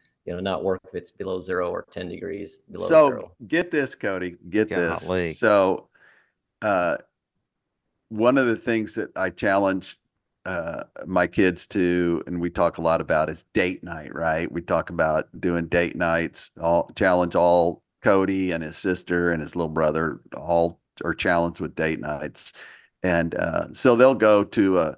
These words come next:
Speaker 2: restaurant somewhere and the, send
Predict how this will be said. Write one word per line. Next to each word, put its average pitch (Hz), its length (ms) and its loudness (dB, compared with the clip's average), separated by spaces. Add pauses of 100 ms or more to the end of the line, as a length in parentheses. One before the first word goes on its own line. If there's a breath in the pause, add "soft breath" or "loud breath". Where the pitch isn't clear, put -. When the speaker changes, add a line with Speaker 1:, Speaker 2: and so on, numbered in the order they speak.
(280 soft breath)
Speaker 2:
restaurant 101 720 2
somewhere 92 580 -2
and 87 160 -4
the, 76 140 -8 (2000)
send 85 300 -4